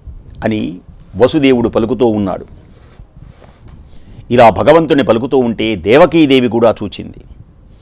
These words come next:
వసుదేవుడు ఇలా అంటూ ఉండగా దేవకీదేవి ఆ బాలుని వంక పరి-, పదే పదే పరిశీలనగా చూచింది.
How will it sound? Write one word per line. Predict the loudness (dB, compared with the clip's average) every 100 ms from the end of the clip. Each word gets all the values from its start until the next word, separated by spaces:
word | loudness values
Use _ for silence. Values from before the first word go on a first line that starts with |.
| -20 -20 -20 -4 0
వసుదేవుడు | 2 2 2 2 0
ఇలా | 4 4 4
అంటూ | 2 -2
ఉండగా | 2 2 4 2
దేవకీదేవి | 2 0 0 -2 -2 -2 -2 0
ఆ | 2
బాలుని | 2 2 0 0
వంక | -2 -4 -4
పరి-, | -4 -4 -4
పదే | -6 -2 -4
పదే | -2 -4 -4
పరిశీలనగా | -6 -8 -4 -4 -2 -2 -4
చూచింది. | -10 -14 -20 -20